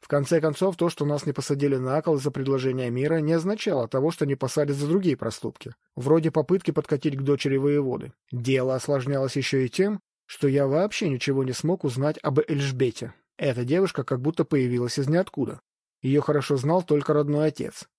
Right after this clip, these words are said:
Даже его солдаты ничего не могли рассказать о ней.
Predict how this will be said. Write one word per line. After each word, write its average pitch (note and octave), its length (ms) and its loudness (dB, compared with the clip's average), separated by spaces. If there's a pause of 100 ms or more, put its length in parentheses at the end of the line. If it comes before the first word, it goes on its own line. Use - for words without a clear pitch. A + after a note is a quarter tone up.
(260)
Даже C3+ 260 2
его D3 160 2
солдаты G3+ 460 2
ничего C3 320 -2
не C3 80 -2
могли C3 260 0
рассказать B2 480 -4
о G#2 60 -8
ней. - 280 -10